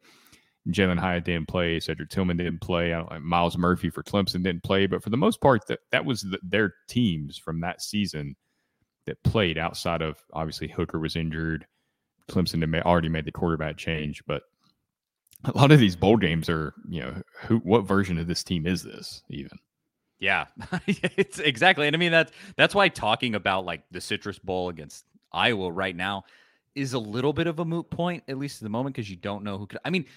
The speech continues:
Speaker 2: there, I don't think this is gonna happen, but there is a chance that, like, Joe doesn't play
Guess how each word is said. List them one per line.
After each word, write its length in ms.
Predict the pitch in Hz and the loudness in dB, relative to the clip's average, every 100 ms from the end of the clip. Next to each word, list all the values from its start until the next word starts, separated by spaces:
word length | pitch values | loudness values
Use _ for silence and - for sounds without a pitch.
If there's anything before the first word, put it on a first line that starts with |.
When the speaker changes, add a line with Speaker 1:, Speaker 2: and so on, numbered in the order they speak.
| _ | _
Speaker 2:
there, 240 | 131 165 160 _ _ _ _ _ _ - - - | 2 4 2 _ _ _ _ _ _ -20 -16 2
I 80 | 147 | 4
don't 160 | 117 - | 4 2
think 160 | 113 110 | -2 0
this 140 | 123 | -4
is 60 | - | -4
gonna 180 | 139 117 | -2 0
happen, 340 | 123 131 147 | 0 -2 -4
but 240 | 117 110 | -2 0
there 200 | - 143 | 4 12
is 200 | 165 214 | 12 12
a 60 | 220 | 10
chance 640 | 175 - 117 143 - - _ | 0 -4 -2 -2 -4 -12 _
that, 220 | 107 - | -6 -6
like, 220 | 101 90 - 92 | -8 -8 -10 -12
Joe 240 | - 104 | -8 -6
doesn't 300 | 71 67 - | -8 -12 -18
play 140 | - | -20